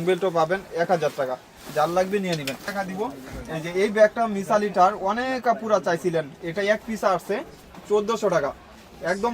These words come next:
অরিজিনাল হান্ড্রেড পার্সেন্ট প্রিমিয়াম। আর এই লেদারটা অনেক সুন্দর একটা লেদারের ভিতরে থাকবে চোদ্দশো টাকা। প্রাইস থাকবে বারোশো টাকা। দুইটা বা একটা কালার থাকতেও পারে, নাও থাকতে পারে। এক পিস, দুই পিস, একদম নতুন ব্যাগ, মাত্র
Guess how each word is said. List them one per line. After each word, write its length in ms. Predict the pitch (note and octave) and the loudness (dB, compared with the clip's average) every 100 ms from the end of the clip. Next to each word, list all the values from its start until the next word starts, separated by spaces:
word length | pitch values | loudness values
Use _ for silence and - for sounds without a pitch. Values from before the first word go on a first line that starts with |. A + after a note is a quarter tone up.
| A#3+ | 0
অরিজিনাল 420 | A3 G#3+ G3+ F3 F3+ | 0 0 2 2 2
হান্ড্রেড 240 | G3+ G3 | 0 0
পার্সেন্ট 340 | G#3+ G#3 A3 A3 G3 F3 - | 0 0 -2 -6 -10 -12 -6
প্রিমিয়াম। 360 | F#3+ G#3 G#3 G3+ | -2 0 0 2
আর 60 | G3 G#3 | 2 2
এই 60 | G3+ | 4
লেদারটা 400 | F#3 F3+ G#3 A3+ A3 G3 | 4 6 2 0 -2 -2
অনেক 240 | G#3 A3+ G#3+ - - G3+ E3+ - | -2 -2 -6 -12 -14 -10 -8 -4
সুন্দর 240 | G#3 G3 E3+ | 0 2 2
একটা 140 | E3 E3 | 0 0
লেদারের 320 | D#3+ E3 E3+ E3+ | 2 2 -2 -2
ভিতরে 200 | E3 F3+ | -2 -2
থাকবে 180 | F#3+ F#3+ F#3+ | 0 -2 -2
চোদ্দশো 340 | G#3+ G3 G3+ D#3 | 0 0 0 0
টাকা। 120 | C3 - - | -4 -4 0
প্রাইস 180 | G3 F#3+ - | 0 2 2
থাকবে 200 | G#3 A3+ G3 | 2 2 2
বারোশো 320 | F3 G3+ G3+ G#3 | 2 2 0 2
টাকা। 160 | G#3+ A#3 A3+ F3+ F3+ E3 | 2 0 -4 -12 -10 -6
দুইটা 240 | G#3 G#3+ G3 | -2 2 4
বা 60 | G3+ G#3 | 6 4
একটা 160 | G#3+ G#3 | 0 -2
কালার 220 | F3+ F#3 F3+ | 2 2 0
থাকতেও 260 | G3+ F#3+ G#3 | -4 0 0
পারে, 120 | G#3+ G#3+ | 2 2
নাও 120 | F#3+ E3+ | 0 0
থাকতে 260 | F3+ F#3 F#3+ | -2 -4 -4
পারে। 120 | G3+ A#3 F3 | -4 -4 -8
এক 60 | F3+ - | -8 -8
পিস, 120 | G3+ F#3 | -8 -6
দুই 100 | G#3 G3 | -6 -6
পিস, 120 | G3+ C#3+ D3 G3 | -6 -6 0 0
একদম 200 | G#3+ B3 A3+ | 2 0 0
নতুন 200 | A#3+ C4 A#3+ | -4 -4 0
ব্যাগ, 140 | F3+ C#3+ - - C#3+ - | 0 0 -4 -18 -16 -6
মাত্র 180 | D#3+ - | -4 -2